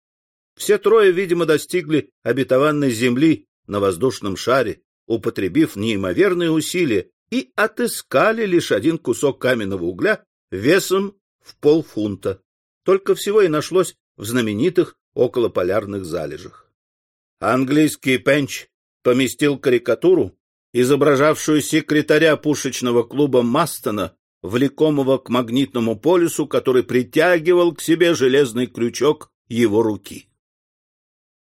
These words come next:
Будучи человеком горячего темперамента и не обладая хладнокровием своего друга Барбикена, почтенный Мастон отнёсся к этой шутке с яростным негодованием.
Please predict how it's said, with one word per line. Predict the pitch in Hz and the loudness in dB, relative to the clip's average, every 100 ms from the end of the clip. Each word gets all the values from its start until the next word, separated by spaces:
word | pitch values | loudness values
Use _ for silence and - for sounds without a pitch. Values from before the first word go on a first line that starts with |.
| _ | _
Будучи | 175 254 240 - 220 | -4 -2 -2 -6 -6
человеком | - 190 185 208 185 170 | -2 0 2 0 -2 -2
горячего | 170 170 160 165 | 2 2 2 -2
темперамента | 156 151 147 156 175 165 151 151 135 _ _ _ | -2 -2 0 2 2 0 -2 -2 -2 _ _ _
и | 151 | -4
не | 165 | 0
обладая | 160 165 165 165 147 | 2 4 4 4 4
хладнокровием | - 127 123 131 143 139 127 120 110 | 2 0 0 0 2 2 2 0 -2
своего | - 120 117 117 | -2 0 2 2
друга | 113 107 95 | 0 0 -2
Барбикена, | 87 98 95 151 196 196 202 185 _ _ _ | -2 -2 -2 -6 -4 -2 -4 -6 _ _ _
почтенный | 165 160 - 226 208 190 | -2 0 0 0 2 0
Мастон | 160 190 202 - 214 208 _ _ | 2 0 -2 -8 -10 -10 _ _
отнёсся | 170 180 175 175 175 190 | -4 -2 0 0 0 -4
к | - | -4
этой | 190 190 | 0 0
шутке | - 180 185 - 175 | 0 -2 -2 -4 -4
с | - | -2
яростным | 151 147 156 151 156 160 | 2 4 2 0 -4 -4
негодованием. | 165 156 170 165 139 110 117 123 107 90 | -2 -2 2 2 2 0 -2 -6 -8 -12